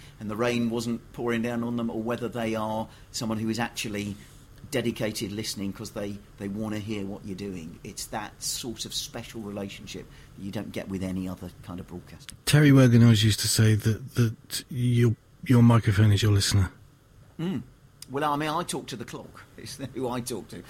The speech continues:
Speaker 1: In my studio, I look at the clock and, and that's, it's not gonna yawn if I'm being boring. It's, uh, you know, it's not gonna get up and walk out. So it's, it's always there. So its face is the face that I'm looking at. But, you know, hopefully someone at the other end of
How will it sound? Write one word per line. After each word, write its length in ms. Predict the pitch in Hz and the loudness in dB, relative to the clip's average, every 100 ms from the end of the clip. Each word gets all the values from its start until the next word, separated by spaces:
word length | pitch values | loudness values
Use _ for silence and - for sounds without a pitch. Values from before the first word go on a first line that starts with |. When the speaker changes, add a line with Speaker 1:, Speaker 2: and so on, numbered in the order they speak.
| - - | -10 -6
Speaker 1:
In 140 | 123 120 | -2 0
my 120 | 127 | 0
studio, 380 | 127 127 113 113 | -2 -2 0 2
I 40 | |
look 180 | 120 131 | 2 0
at 80 | 127 | -2
the 80 | 123 | -4
clock 300 | 135 120 127 | -4 -4 -4
and, 160 | 113 | -4
and 180 | 113 113 | -4 -2
that's, 300 | 117 117 - | 0 -2 -6
it's 200 | 120 - | -6 -4
not 200 | 143 139 | -6 -6
gonna 320 | 139 131 123 - - 123 | -4 -2 -4 -8 -16 -6
yawn 420 | 110 104 127 208 - - | -4 -2 -4 -4 -12 -10
if 160 | 120 - | -8 -2
I'm 120 | 120 | -2
being 220 | 113 113 107 | 0 0 0
boring. 360 | 113 113 110 - - - | 0 -2 -4 -12 -20 -12
It's, 160 | 123 - | -8 -6
uh, 60 | 131 | -4
you 200 | 123 135 | -2 -2
know, 80 | 135 | -2
it's 80 | 143 | -4
not 80 | 135 | -4
gonna 140 | 131 | 0
get 160 | 127 127 | 2 2
up 120 | 127 | 0
and 100 | 120 | -2
walk 260 | 117 117 127 | -2 -2 -2
out. 300 | 123 127 - | -4 -6 -8
So 300 | 143 123 123 | -2 0 0
it's, 140 | 123 | -2
it's 200 | 120 - | -4 -4
always 400 | 143 135 120 107 | -2 0 0 0
there. 340 | 120 101 104 | -2 -4 -4
So 360 | - 123 110 104 - - - | -6 -4 -4 -4 -12 -20 -6
its 260 | 170 - - | -6 -6 -6
face 500 | - 98 107 - - - - | -4 -2 -2 -6 -8 -16 -10
is 160 | 107 - | -8 -8
the 100 | 107 | -4
face 300 | 117 113 - | -2 -2 -4
that 120 | 101 | -8
I'm 200 | 110 104 | -6 -8
looking 260 | 101 98 | -8 -10
at. 160 | 82 95 - | -12 -12 -6
But, 300 | 107 101 - | -6 -6 -8
you 80 | 107 | -6
know, 140 | 95 | -4
hopefully 440 | 117 143 - - 104 | -2 -4 -4 -8 -2
someone 540 | 143 127 110 113 113 - - | -2 -2 -2 0 -2 -6 -14
at 80 | - | -6
the 140 | 127 117 | 2 2
other 240 | 113 113 | 4 2
end 220 | 120 117 | 2 2
of 180 | 113 - | 0 -4